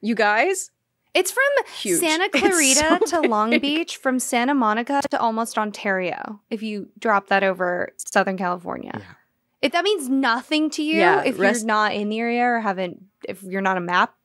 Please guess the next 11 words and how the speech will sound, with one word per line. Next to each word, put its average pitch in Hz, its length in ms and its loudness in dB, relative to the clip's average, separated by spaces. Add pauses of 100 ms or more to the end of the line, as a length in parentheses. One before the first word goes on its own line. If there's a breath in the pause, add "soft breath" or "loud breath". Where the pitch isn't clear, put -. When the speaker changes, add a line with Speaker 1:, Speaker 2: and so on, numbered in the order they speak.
Speaker 2:
person, 330 480 2 (500 loud breath)
but 254 160 0
it's - 460 -2 (240)
all 262 280 2
of 262 140 0
L 240 200 2
A 202 160 0
plus - 600 -8
a 208 80 0
lot. - 380 -10 (320)
Speaker 1:
Yes. - 400 -4